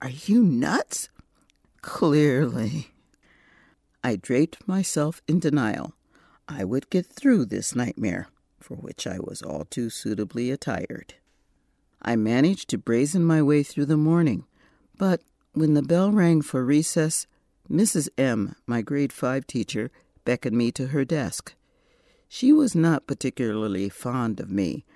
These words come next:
I was too chatty for her liking. I suspected she'd summoned me to ask the same question I'd heard all morning. "Are you wearing pajamas?" And, "Is that a nightgown?"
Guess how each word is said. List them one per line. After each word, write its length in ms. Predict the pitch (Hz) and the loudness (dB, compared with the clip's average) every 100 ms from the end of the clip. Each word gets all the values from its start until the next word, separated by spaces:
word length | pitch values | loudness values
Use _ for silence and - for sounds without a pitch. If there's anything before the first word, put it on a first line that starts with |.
| _ _ - | _ _ -12
I 260 | 202 - - | -8 -8 -8
was 340 | - - - | -10 -10 -10
too 320 | - 120 98 - - | -6 -4 -4 -6 -14
chatty 460 | - 117 104 - | -10 -8 -8 -10
for 240 | - - 85 | -14 -14 -12
her 180 | - 95 | -8 -8
liking. 560 | 85 87 - 98 87 - _ _ _ _ | -6 -8 -6 -6 -6 -10 _ _ _ _
I 140 | 160 285 | -2 0
suspected 640 | - 151 - 165 - 120 | -2 -2 0 0 0 -6
she'd 320 | - 123 - | -2 -2 -2
summoned 400 | - 135 123 113 | -2 0 2 2
me 160 | 113 110 | 0 -2
to 200 | - - | -4 -4
ask 320 | 113 107 - | -4 -6 -8
the 120 | 113 | -8
same 280 | - 123 110 | -4 -2 -2
question 440 | - 110 - 110 | -2 -4 -4 -4
I'd 220 | 113 110 - | -4 -4 -2
heard 220 | 113 107 | -2 0
all 180 | 110 117 | 0 0
morning. 420 | 131 139 92 - _ _ _ _ _ | 2 2 0 -4 _ _ _ _ _
"Are 60 | 175 | -4
you 180 | 185 | 0
wearing 360 | 180 180 185 180 | 2 2 2 0
pajamas?" 760 | - 143 160 160 175 233 - - _ _ _ - | -2 -4 -4 -2 -2 -4 -8 -14 _ _ _ -4
And, 440 | 101 95 101 127 _ _ _ _ | -4 -4 -6 -12 _ _ _ _
"Is 220 | - 277 | -8 -6
that 240 | - 247 262 | -4 -2 2
a 80 | 247 | 2
nightgown?" 720 | 220 220 - 233 226 220 | 4 2 0 0 2 2